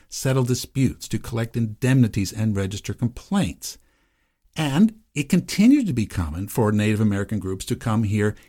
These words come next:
even after the capital moved to Washington, D C, because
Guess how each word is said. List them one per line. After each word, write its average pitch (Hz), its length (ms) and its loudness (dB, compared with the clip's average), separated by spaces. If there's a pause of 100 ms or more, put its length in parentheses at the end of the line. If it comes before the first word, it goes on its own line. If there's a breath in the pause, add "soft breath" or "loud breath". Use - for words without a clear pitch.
even 160 380 -2
after 175 340 -2
the 185 80 0
capital 127 420 0
moved 110 280 2
to 139 60 0
Washington, 107 480 -2
D 120 180 0
C, 170 280 -2
because 107 680 -4